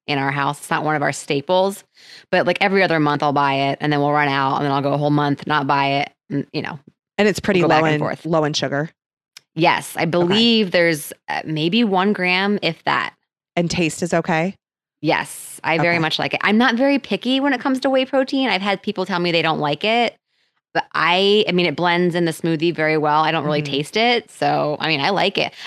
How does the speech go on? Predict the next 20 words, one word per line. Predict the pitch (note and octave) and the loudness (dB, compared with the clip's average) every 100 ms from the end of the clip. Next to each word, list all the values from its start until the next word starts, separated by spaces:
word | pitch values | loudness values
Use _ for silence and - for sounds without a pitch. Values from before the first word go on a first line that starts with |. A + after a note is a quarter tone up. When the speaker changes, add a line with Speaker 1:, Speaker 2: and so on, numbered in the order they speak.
| - | -2
Speaker 1:
I | |
even | A3+ C4 | 2 2
sometimes | A3+ G3 F#3 D#3+ | 0 0 -2 -2
mix | D#3 D#3 | -4 -4
it | D3 | -6
t-, | - - | -6 -6
with | D#3+ | -4
my | C#3+ | -2
yogurt | C#3+ E3 - - _ _ _ - | 0 0 -4 -10 _ _ _ -6
Speaker 2:
Okay. | E3 C3+ | -6 -6
Speaker 1:
to | - | -2
add | D#3 C3 | 0 0
protein. | D#3 B2 - - C#3+ | -2 -4 -4 -8 -10
So | - C#3 | -6 -4
Speaker 2:
'Cause | C3 D#3 | -2 0
I | |
don't | A#3 C4 F#3 | 2 2 0
love | F3+ F3 E3+ - | 2 2 2 -2
pea | - F3 | -4 -4
proteins. | - F#3+ G#3+ G3+ A3 A#3 | -2 -2 -2 -2 -2 -4